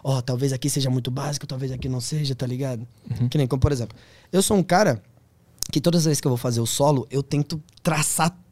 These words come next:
Speaker 1: toda a estrutura, tá ligado? Eu falo, mano, tá, esse daqui eu, que nem, como por exemplo, eu tô fazendo, tô com o modo efetivo agora em cartaz, eu vou pro, pro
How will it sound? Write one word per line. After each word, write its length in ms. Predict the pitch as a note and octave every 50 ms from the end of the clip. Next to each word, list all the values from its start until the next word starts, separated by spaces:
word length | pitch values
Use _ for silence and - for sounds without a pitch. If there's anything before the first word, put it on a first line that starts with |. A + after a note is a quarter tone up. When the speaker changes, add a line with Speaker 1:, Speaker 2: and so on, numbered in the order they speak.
| _ _
Speaker 1:
toda 260 | G3 G3 G#3+ A3 B3+
a 40 | B3+
estrutura, 460 | A#3+ - - C4 - - F3+ D3+ C#3
tá 80 | A#2+ B2+
ligado? 200 | B2 B2+ C#3 C3
Eu 60 | B2+
falo, 160 | - C#3 B2+ B2
mano, 280 | C3 C3+ A#2+ A2 G#2+ - - - - - - _ - - _ _
tá, 300 | _ A#2+ A2 G#2+ G2+ G2 - - - _ _ _ _ _ _ -
esse 160 | - - B2+
daqui 260 | A#2 A#2+ - - C#3
eu, 140 | C#3 B2+ - _ -
que 80 | -
nem, 100 | B2+ A#2+
como 100 | A2+ A2
por 80 | G#2+ A#2+
exemplo, 180 | A2+ A2+ - A#2
eu 20 |
tô 60 | G#2 -
fazendo, 720 | A#2 G#2+ A2 A2+ A#2 A#2 A#2 A2+ A2 G#2+ G#2+ G#2 G#2 - _ _ _ _ _
tô 220 | - A#2 A#2 A#2 A#2
com 100 | - A#2
o 40 |
modo 160 | A#2 A#2 A2+ A2+
efetivo 340 | - A#2 A2 - A#2 G#2+
agora 180 | A2 G#2+ A2+ A2
em 40 | A2+
cartaz, 560 | - A#2+ A#2 A#2 - C3+ D#3 F3+ G3 G3+ G3
eu 100 | F3+ E3
vou 160 | D#3 D3+ C#3+
pro, 640 | B2 - D3 D3+ D3 D3 D3 C#3+ C#3 C3+ B2 A#2+ A2+ - - _ _
pro 880 | - B2 B2+ B2 B2 A#2+ A#2 A#2 A#2 A2+ A2+ A2 A2 G#2+ G#2 G2+ -